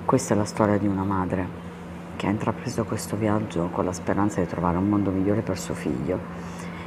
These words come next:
e che con il cuore pieno di allegria e di luce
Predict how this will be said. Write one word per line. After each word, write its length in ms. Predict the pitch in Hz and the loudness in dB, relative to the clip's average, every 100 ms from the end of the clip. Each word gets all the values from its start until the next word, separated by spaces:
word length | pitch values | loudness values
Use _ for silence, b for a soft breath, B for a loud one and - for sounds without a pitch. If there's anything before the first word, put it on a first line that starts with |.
| B | B
e 100 | 113 | 0
che 180 | - 120 | 2 0
con 280 | - 113 113 | 4 4 4
il 160 | 110 | 2
cuore 300 | - 117 117 | 4 4 4
pieno 340 | 87 123 107 104 | 2 2 2 2
di 160 | 101 | 2
allegria 680 | 98 101 - 98 98 90 87 - - | 0 0 0 -2 0 0 -2 -6 -4
e 80 | 113 | -2
di 120 | 101 | 0
luce 460 | 78 82 82 82 | -2 -2 -2 -4